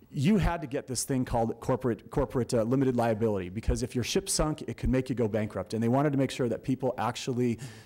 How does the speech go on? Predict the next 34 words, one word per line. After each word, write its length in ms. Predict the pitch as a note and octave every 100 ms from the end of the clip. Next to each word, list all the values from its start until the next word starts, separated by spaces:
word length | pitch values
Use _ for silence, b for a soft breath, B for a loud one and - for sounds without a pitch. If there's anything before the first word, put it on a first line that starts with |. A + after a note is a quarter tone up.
| B
sailed 500 | - - G#3 C3+ F2+
from 200 | - A#2
England 260 | A#2 A#2+ B2
to 80 | A#2
the 60 |
United 240 | A#2 A2+ G#2+
States. 380 | - - - - B B B B
So 120 | - C3
we 120 | C3+
created 340 | - C#3 C#3
this 140 | A#2+ -
corporate, 420 | D#3 D3 C#3+ - - _
uh, 200 | - G#2+ -
entity, 500 | C#3 - - D3 C#3 B B B B B B -
and 260 | D3 C3+ -
a 100 | C3+
corporation 460 | - F3 E3+ E3+
has 180 | C#3 B2+
always 280 | C3 D#3+ C#3
been 100 | B2
a 60 | A#2
thing. 280 | - F#2+
It 80 | B2+
will 80 | C#3
always 340 | - C#3+ D#3+ A#2+
be 160 | A2
a 40 | G#2
thing. 360 | - F#2+ C3+ -
It 140 | B2
will 140 | B2+
never 240 | B2 C#3+ D3+
be 160 | A#2+
a 60 | G#2
person, 500 | - F#2+ - A2+ D3+